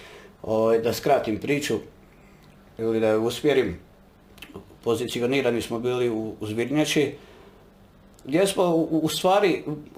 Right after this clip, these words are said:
obavljali iz-, izviđačke, ovaj, radnje i, hajmo reći, diverzije i obuke ovih mladih momaka iz H V O-a,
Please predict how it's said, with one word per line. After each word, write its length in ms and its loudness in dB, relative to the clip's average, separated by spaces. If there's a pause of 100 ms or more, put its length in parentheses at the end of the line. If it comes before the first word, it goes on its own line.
obavljali 720 4
iz-, 140 0 (120)
izviđačke, 720 0
ovaj, 380 4 (380)
radnje 420 4
i, 360 4 (320)
hajmo 240 4
reći, 300 4
diverzije 680 4
i 60 6
obuke 480 4
ovih 240 2
mladih 340 4
momaka 640 4 (540)
iz 180 -6
H 200 6
V 140 4
O-a, 360 4